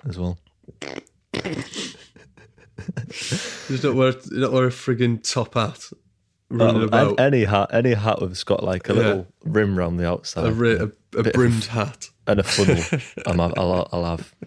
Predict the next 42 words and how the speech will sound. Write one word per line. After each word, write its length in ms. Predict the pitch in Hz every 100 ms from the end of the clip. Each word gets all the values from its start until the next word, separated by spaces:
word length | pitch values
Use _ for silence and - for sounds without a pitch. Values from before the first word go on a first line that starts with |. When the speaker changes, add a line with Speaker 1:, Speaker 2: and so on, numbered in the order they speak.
| -
Speaker 1:
Okay, 200 | 120 113
if 80 | 110
I 60 |
can 160 | 131 139
have 100 | 95
a 40 | -
collection, 340 | 104 - 92
I'll 60 | 92
have 100 | 90
all 160 | 92
of 80 | 87
them. 180 | 82 85 _ _ _ _ _ _ _ _
So. 80 | 117 104
Speaker 2:
Yeah. 120 | 80 - _ - _ _ -
All 160 | 120 120
the, 80 | 117
all 240 | 117 123 117
the 80 |
brimmed 360 | 104 117 110 101
hats, 460 | 117 104 - - -
please. 440 | - 107 104 104 -
Speaker 1:
Anyway, 220 | 110 104
Dan, 140 | 98
I'm 60 | 101
just 80 | -
gonna 120 | -
have 80 | -
to 80 | 127
quickly 260 | 127 -
pause 380 | - - 151 123
this 120 | 92
for 140 | - 92
one 120 | 90
second 300 | - 90 90
'cause 120 | 90
my 240 | 92 101 113
mic 160 | -
is, 180 | 87 - _ _
like, 280 | - 90 - -
on 340 | 95 92 92 - _ _ _ _
my 120 | 95
groin, 520 | 87 95 90 82 80